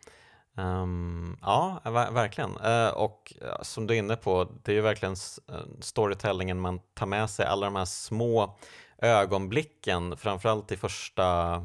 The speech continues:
tredjedelen av spelet, när det fortfarande händer massa sjuk skit, liksom. En vetenskapsman som hänger ut från en ventilationstrumma och drar upp en annan vetenskapsman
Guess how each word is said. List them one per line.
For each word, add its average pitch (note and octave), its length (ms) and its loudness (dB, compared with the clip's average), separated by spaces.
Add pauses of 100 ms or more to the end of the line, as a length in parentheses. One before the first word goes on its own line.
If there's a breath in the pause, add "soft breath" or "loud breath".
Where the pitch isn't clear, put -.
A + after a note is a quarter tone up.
(140)
tredjedelen A2 640 0
av F#2+ 100 0
spelet, F2 600 -4
när F2 440 -2 (560 soft breath)
det G2 100 -4
fortfarande F#2 960 0 (180)
händer G#2+ 280 -2
massa G2 220 -4
sjuk G2 280 -2
skit, C#3 420 -4
liksom. F2+ 440 -4 (300 soft breath)
En G2+ 160 -4
vetenskapsman G#2+ 1000 0
som G2 360 -4
hänger G#2+ 440 0
ut G#2 300 0
från G#2 160 -2
en F#2+ 60 -4
ventilationstrumma G#2 1000 0
och F#2 80 0
drar G2+ 220 2
upp A2 260 0
en G2 120 2
annan B2 320 -2
vetenskapsman F#2+ 880 -4